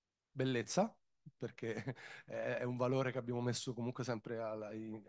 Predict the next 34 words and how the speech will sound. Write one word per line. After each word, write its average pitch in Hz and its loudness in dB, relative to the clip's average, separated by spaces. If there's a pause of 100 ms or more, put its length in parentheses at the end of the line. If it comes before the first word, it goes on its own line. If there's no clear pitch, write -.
(140)
a 123 -12
un 117 -8
posto 123 2
molto 127 6
alto 113 4
rispetto 113 -2
ai 110 -6
nostri, 107 -6
alla 107 -2
nostra 113 -2
visione, 120 -2 (640)
e 180 6
sicuramente 160 6
quello 127 4
della, 113 6 (220)
della 120 0
sostenibilità 127 0
in 190 4
senso, 123 2 (360)
eh, 117 0
in, 123 -4
in 123 -2
senso 120 -2
non 127 0
solo 127 0
ambientale, 113 -4
in 107 -4
senso - -8
sociale, 131 0
in 113 -8
senso 110 -8
proprio 110 -6
di, 110 -6 (480)
ehm, 107 -4